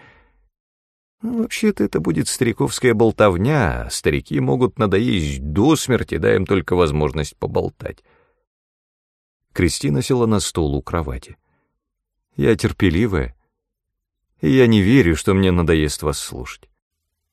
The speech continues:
Он усмехнулся. "В Монреале есть люди, которые вряд ли с вами согласятся".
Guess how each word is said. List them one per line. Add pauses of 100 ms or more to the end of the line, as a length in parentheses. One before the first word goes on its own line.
(500)
Он
усмехнулся. (1080)
"В
Монреале
есть
люди,
которые
вряд
ли
с
вами
согласятся".